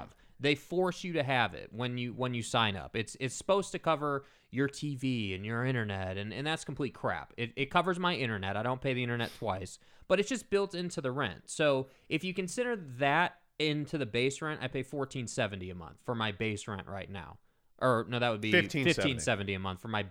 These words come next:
Speaker 1: b-, base rent right now with that included.
Speaker 2: But you're so lucky, you jerk. You get to pay your rent on a credit card.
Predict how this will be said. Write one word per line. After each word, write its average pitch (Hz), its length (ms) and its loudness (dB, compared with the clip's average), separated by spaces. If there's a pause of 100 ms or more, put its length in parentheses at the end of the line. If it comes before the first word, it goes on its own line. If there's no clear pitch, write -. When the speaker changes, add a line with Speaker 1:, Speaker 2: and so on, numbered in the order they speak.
Speaker 1:
b-, 117 60 -2
base 110 360 2
rent 107 160 -4
right 98 180 -2
now 98 200 -4
with 104 260 -4
that 101 160 -2
included. 98 380 -4
Speaker 2:
But 254 180 8
you're 330 220 8
so 277 360 6
lucky, 185 400 6
you 135 200 0
jerk. 127 380 0
You 185 120 2
get 269 180 2
to 254 80 0
pay 214 200 2
your 190 200 0
rent 180 300 2
on 139 140 0
a 120 40 0
credit - 340 8
card. 73 340 0